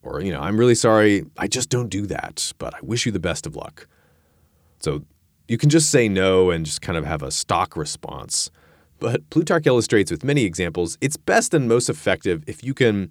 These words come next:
say something to kind of explain why you're saying no,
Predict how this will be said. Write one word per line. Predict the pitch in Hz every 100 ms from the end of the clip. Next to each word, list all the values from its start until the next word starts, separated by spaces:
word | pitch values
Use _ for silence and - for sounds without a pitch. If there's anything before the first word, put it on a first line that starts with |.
| _ _ _ -
say | - 208
something | 196 175 175
to | 147
kind | - 131
of | 98
explain | 76 - - 92 101 95 82 76
why | 73 76 85
you're | 69 69
saying | - 71 69 67
no, | 71 69 62 52